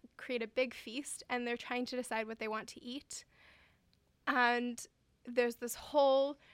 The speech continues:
back and forth between all of the birds. The turkey is going on and on about how they should eat every other bird, um,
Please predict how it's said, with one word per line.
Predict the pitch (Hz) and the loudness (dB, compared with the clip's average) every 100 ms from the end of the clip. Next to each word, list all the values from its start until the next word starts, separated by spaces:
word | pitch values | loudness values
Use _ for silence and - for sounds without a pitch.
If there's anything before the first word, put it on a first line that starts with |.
| - - | -20 4
back | 262 262 | 4 6
and | 311 294 | 2 -2
forth | - 240 247 269 - | 0 0 2 -2 -4
between | 262 - 254 | -4 0 2
all | - 240 254 | 2 2 2
of | 240 | 0
the | 254 | -2
birds. | 226 220 226 226 - - | 0 0 0 -4 -10 -8
The | 254 | -4
turkey | - 349 349 | -2 -2 -2
is | - 226 226 - - - _ _ | -4 -6 -8 -14 -20 -20 _ _
going | 247 240 254 | 4 4 6
on | 311 302 | 8 10
and | 277 | 8
on | 269 254 | 6 4
about | 240 226 | 4 2
how | - 247 233 - - | 4 4 4 0 -6
they | - 254 | -2 -2
should | 247 | -2
eat | 226 - - | -6 -10 0
every | 302 285 285 - | 0 2 -2 0
other | 269 254 247 | 2 4 2
bird, | 240 220 202 226 254 - _ _ _ _ | 0 -4 -4 -6 -8 -12 _ _ _ _
um, | 262 240 226 220 | 6 6 6 2